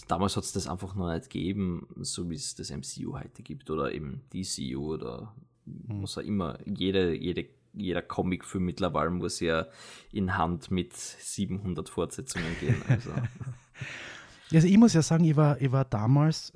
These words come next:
Speaker 2: da, keine Ahnung, da war ich halt auch so zwischen um die vierzehn oder fünfzehn herum. Und da ist dann der erste Batman, damals mit dem Michael Keaton und dem Jack Nicholson als Joker rausgekommen. Und,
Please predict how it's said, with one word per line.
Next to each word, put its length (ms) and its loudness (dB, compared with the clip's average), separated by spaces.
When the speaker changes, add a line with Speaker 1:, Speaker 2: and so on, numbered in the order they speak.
Speaker 2:
da, 100 -8
keine 240 -2
Ahnung, 180 4
da 140 -2
war 120 0
ich 60 2
halt 140 2
auch 80 0
so 160 -2
zwischen 500 0
um 140 -2
die 100 2
vierzehn 480 2
oder 180 2
fünfzehn 480 0
herum. 300 6
Und 240 0
da 120 6
ist 280 2
dann 280 6
der 640 2
erste 320 0
Batman, 540 4
damals 380 2
mit 100 4
dem 260 2
Michael 400 -2
Keaton 400 -2
und 320 0
dem 300 2
Jack 180 0
Nicholson 480 2
als 280 0
Joker 520 2
rausgekommen. 580 2
Und, 960 10